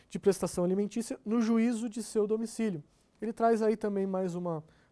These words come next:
uma informação importante, que é esse cumprimento de sentença, caso seja alterado o domicílio do, do, da pessoa que vai receber os alimentos, ele pode optar por esse juízo, ele pode modificar esse juízo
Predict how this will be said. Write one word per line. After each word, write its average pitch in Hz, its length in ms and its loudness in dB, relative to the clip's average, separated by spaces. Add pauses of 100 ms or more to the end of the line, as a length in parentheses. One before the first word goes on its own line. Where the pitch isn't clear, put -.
(140)
uma 165 140 0
informação 165 540 -2
importante, 214 500 -6
que - 160 -10
é 247 100 -6
esse 233 220 -10
cumprimento 196 480 -8
de - 60 -20
sentença, 196 520 -8 (380)
caso 196 460 0 (200)
seja 175 560 -2
alterado 190 720 0
o 156 40 -6
domicílio 151 600 -6
do, 139 380 -10 (480)
do, 139 600 -4
da 151 120 -6
pessoa 156 320 -6
que - 100 -10
vai 180 140 -2
receber 190 500 -2
os 185 100 -6
alimentos, 180 440 -4 (180)
ele 220 120 -2
pode 226 220 -2
optar 208 360 -6
por 190 180 -4
esse 180 340 -6 (300)
juízo, 185 320 -4
ele 151 80 -6
pode 160 240 -2
modificar 170 560 -6
esse 156 180 -8
juízo 147 380 -6